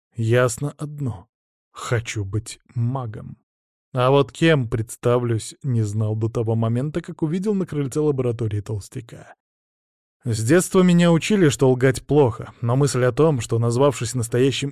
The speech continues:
именем, могу навлечь беду на своих родных, помогла принять решение. Я же не собираюсь называться обычным человеком. Я охотник. Вот только умолчу об этом.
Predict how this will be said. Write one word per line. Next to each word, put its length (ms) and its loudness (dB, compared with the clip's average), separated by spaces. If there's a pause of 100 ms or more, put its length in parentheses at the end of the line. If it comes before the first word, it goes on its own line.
именем, 400 0
могу 280 -2
навлечь 460 -2
беду 360 -2
на 120 -2
своих 380 -2
родных, 460 -2
помогла 500 0
принять 440 -4
решение. 600 -12 (800)
Я 260 -4
же 140 -4
не 100 -4
собираюсь 580 0
называться 520 -2
обычным 400 -4
человеком. 640 -16 (320)
Я 240 -4
охотник. 640 -6 (600)
Вот 340 0
только 320 -2
умолчу 480 -6
об 140 -4
этом. 400 -10